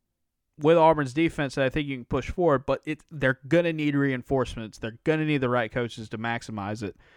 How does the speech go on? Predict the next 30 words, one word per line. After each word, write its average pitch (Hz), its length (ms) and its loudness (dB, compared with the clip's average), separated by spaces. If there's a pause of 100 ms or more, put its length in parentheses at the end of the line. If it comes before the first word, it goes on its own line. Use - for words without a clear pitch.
(560)
There's 127 160 0
some 143 100 -2
key 170 160 4
spots, 151 380 4
especially 139 340 2
towards 131 280 0
the 123 60 -4
line 120 160 0
of 113 60 -8
scrimmage, 113 300 -6
where 104 100 -8
they're 127 120 2
gonna 127 140 0
have 120 180 -2
to 117 80 -6
reload, 104 400 -6
and 113 140 -4
it, 120 160 -2
it - 200 -6
could, 147 360 4 (480)
it 143 100 -6
could 147 160 2
be 143 280 4
troublesome. 120 640 0
There 143 140 4
might 151 180 4
be 156 80 0
some 143 180 -4
more 139 160 2
games 127 540 -2